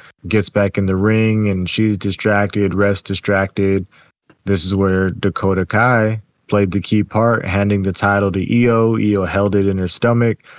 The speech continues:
so that when Charlotte hit another spear, she speared the title, and Io was able to roll her up for the one, two, three. Was a nice little victory.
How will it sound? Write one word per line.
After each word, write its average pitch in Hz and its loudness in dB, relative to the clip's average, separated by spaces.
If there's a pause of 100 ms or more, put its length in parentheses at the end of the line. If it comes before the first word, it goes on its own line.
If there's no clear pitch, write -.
(200)
so - -2
that 98 2
when 98 0
Charlotte 104 0
hit 95 -2
another 98 0
spear, 131 2 (280)
she 104 -4
speared 92 -2
the 90 -4
title, 110 0 (200)
and 92 -4
Io 95 2
was 95 0
able 98 0
to 90 -2
roll 92 0
her 95 0
up 95 -2
for 98 -6
the 92 -2
one, 95 -2
two, 98 -2
three. 107 0 (460)
Was 104 0
a - 0
nice 110 2
little 107 2
victory. 120 0